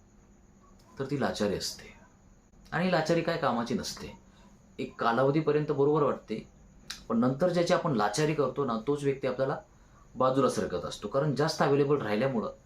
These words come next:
आपली किंमत राहत नसते. त्यामुळे आयुष्यामध्ये जेवढी गरज आहे ना तेवढंच अव्हेलेबल राहायचं, जेवढं स्वतंत्र जगता येईल ना तेवढं जास्तीत जास्त स्वतंत्र जगण्याचा प्रयत्न करायचा, तेव्हा मग आपण आयुष्यामध्ये आनंदी राहू शकतो.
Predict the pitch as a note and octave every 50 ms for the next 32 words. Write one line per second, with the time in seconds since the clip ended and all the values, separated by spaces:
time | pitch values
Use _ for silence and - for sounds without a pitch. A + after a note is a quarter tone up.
0 | - - - - - - A#2 - - B2 - - - G3+ G3+ G#2 G#2+ - F#2 -
1 | - - - - - - - - - - - - - - - - F#3 G#3 A3+ B3+
2 | C4+ - D#3 D#3 F3 G#3+ G#3+ - - - G#3 G3+ F#3 E3+ C3+ C3 C#3+ E3+ - -
3 | - - - - - C3 C3 - F3 F3 F3 G3 G3+ - A2+ - C3 C#3 D#3+ E3+
4 | F3 E3 C#3 B2 C3 - - - - - - _ _ - D3 C3+ C3+ C3 C3+ C3
5 | A2+ G2+ G2+ G#2 F2 F2+ F2+ E2 F2 D#2+ D#2 - - - - - - - - _
6 | _ - - - A2+ A#2 C#3+ D3 D#3 F3 F3 - - C3+ C3 E3+ F3 E3 E3+ D#3+
7 | C#3+ C#3 C3+ - D3+ D3 C#3+ C3+ A2+ A2 A#2+ - - - - - - _ _ -
8 | C#3+ C#3 C#3+ D3+ C#3 B2 C3+ C#3 C3+ - - - E3+ D#3+ - - D3+ D#3 D#3 -
9 | - - B2+ B2 D3+ - - - - - - - - C#3+ C3+ - D3 D3 C#3 D3+
10 | D3 C#3 B2 A2+ A2 A2 A2 A2 A2+ - G2 F#2 E2+ - - F2+ E2+ E2+ E2 -
11 | - - - - - - - - - - _ _ - - - - - - - -
12 | C3 B2 C3+ C#3+ C#3+ D3+ C3+ B2 A#2 - B2 B2 A2+ F#2+ G2 G#2 - - A#2 -
13 | - F#2+ G2 A2 - - F2 F2 F#2 F#2 G#2 G#2+ A#2 B2+ B2 B2 - - - -
14 | -